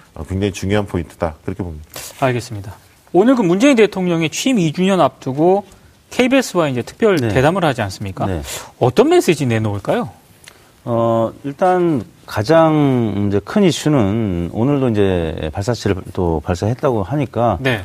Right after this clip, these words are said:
Speaker 3: 어, 남북 관계이지 않을까 싶습니다.
Speaker 2: 아하.
Speaker 3: 어, 그에 대한 질문이 있을 것이고 남북 관계가 어떻게 풀릴 수 있-, 있고 또
Speaker 2: 예.
Speaker 3: 어, 북미 정상회담 과정에서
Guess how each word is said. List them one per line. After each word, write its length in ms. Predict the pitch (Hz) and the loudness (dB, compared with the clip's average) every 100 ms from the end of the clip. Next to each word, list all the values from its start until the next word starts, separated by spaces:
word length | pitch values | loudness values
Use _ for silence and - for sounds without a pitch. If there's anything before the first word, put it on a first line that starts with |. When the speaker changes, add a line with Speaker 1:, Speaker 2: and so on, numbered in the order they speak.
| - | -8
Speaker 3:
어, 540 | 98 90 87 82 50 50 | -4 -2 -2 -4 -6 -4
남북 320 | - 104 160 | 0 2 2
관계이지 800 | 170 151 123 117 104 95 87 101 | 2 4 4 6 6 4 0 0
않을까 280 | 113 82 104 | 0 0 -4
싶습니다. 500 | - - 139 101 82 | -6 -6 -4 0 0
Speaker 2:
아하. 440 | 101 101 101 101 85 | -2 -4 -8 -6 -6
Speaker 3:
어, 80 | 78 | -2
그에 140 | 110 | -2
대한 180 | 107 104 | 0 -2
질문이 380 | 95 98 98 98 | -2 -2 0 -2
있을 180 | - 92 | -4 -6
것이고 560 | 92 82 92 120 156 - - - | -4 -6 -4 -2 -2 -4 -18 -6
남북 260 | 95 104 107 | -2 -2 0
관계가 320 | 107 98 107 | 0 4 4
어떻게 200 | 90 104 | 4 0
풀릴 280 | - 139 127 | 2 2 2
수 140 | - | 2
있-, 120 | 90 - | -2 0
있고 480 | 92 - 85 98 120 143 | -2 0 0 0 -2 0
또 60 | |
Speaker 2:
예. 160 | 98 92 - - - | 0 0 -6 -20 -8
Speaker 3:
어, 180 | 90 85 | -4 0
북미 240 | 120 143 | 2 4
정상회담 560 | 123 113 113 107 101 98 | 6 4 4 4 2 0
과정에서 720 | 90 90 95 90 80 131 143 | 0 2 2 0 0 0 0